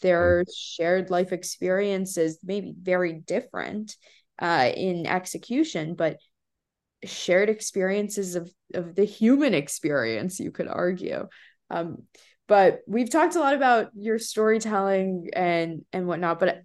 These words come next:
Speaker 1: do you have other passions that you're currently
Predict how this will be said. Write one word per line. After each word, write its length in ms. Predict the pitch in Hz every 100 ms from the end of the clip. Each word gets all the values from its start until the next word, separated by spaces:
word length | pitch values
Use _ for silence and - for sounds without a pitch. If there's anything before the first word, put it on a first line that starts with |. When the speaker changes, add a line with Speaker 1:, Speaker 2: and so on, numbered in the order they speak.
| 190
Speaker 1:
do 160 | 202 226
you 120 | 240
have 180 | 247 277
other 220 | 277 190
passions 880 | 185 185 240 - 160 127 175 202 - - _ _
that 440 | 185 185 180 175
you're 220 | 180 180 180
currently 760 | 202 180 165 170 165 160 -